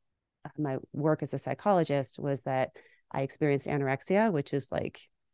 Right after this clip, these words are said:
striving gone bad, right? Like, I was a high achiever to the nth degree and, um, doing everything that society told me to do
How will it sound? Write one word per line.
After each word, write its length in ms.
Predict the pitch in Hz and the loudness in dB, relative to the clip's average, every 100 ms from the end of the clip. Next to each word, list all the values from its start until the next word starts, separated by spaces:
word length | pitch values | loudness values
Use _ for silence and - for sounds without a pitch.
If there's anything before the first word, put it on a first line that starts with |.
| _ _ _ _ | _ _ _ _
striving 520 | - - 147 147 147 | -6 6 8 8 6
gone 240 | 131 127 131 | 2 0 -2
bad, 380 | - - - 131 | -2 -4 -4 -2
right? 240 | - - - | 2 2 4
Like, 160 | 160 | 8
I 100 | 156 | 8
was 140 | 151 160 | 8 6
a 60 | |
high 180 | - 185 | 8 10
achiever 720 | 190 196 - 160 180 220 302 - - | 10 8 4 6 8 8 6 2 0
to 300 | 196 156 139 | 4 6 6
the 140 | 156 | 6
nth 280 | 160 156 - | 6 4 2
degree 580 | 160 139 147 147 220 - - - _ | 0 2 2 4 4 2 -14 -20 _
and, 520 | 160 165 151 151 151 - - _ | 4 6 6 6 4 0 -8 _
um, 600 | 156 147 135 131 127 143 _ - | -4 -4 -2 -2 -4 -6 _ 2
doing 220 | 190 214 | 6 8
everything 280 | 214 233 220 | 8 6 4
that 100 | 180 | 2
society 400 | 185 160 156 151 | 4 6 6 4
told 240 | - 143 | 0 0
me 240 | 143 156 170 _ | 2 2 -2 _
to 140 | - 139 | -4 0
do 300 | 139 160 | 2 2